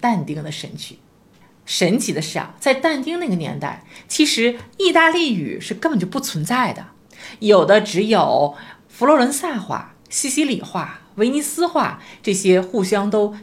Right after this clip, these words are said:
听不太懂的地方口语。而但丁却用自己家乡的方言，托斯卡纳方言，写作了一部诗文。而且奇怪的呀，并不仅仅是但丁用方言来写诗文，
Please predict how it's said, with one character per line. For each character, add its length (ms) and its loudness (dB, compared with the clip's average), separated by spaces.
听 240 4
不 80 4
太 240 4
懂 240 -2
的 280 -4
地 160 -2
方 220 0
口 240 -10
语。 140 -14
而 160 4
但 240 6
丁 240 2
却 180 -2
用 180 2
自 260 6
己 160 -4
家 300 0
乡 180 2
的 80 2
方 220 0
言， 280 -2
托 160 2
斯 140 2
卡 140 -4
纳 180 2
方 200 0
言， 280 -4
写 400 4
作 180 2
了 80 0
一 100 0
部 180 -4
诗 340 2
文。 340 -2
而 100 2
且 160 2
奇 220 0
怪 160 2
的 80 0
呀， 180 -6
并 220 0
不 80 -2
仅 260 -2
仅 140 4
是 140 -6
但 340 2
丁 180 2
用 160 2
方 320 2
言 200 2
来 120 -2
写 200 -6
诗 220 -8
文， 260 -10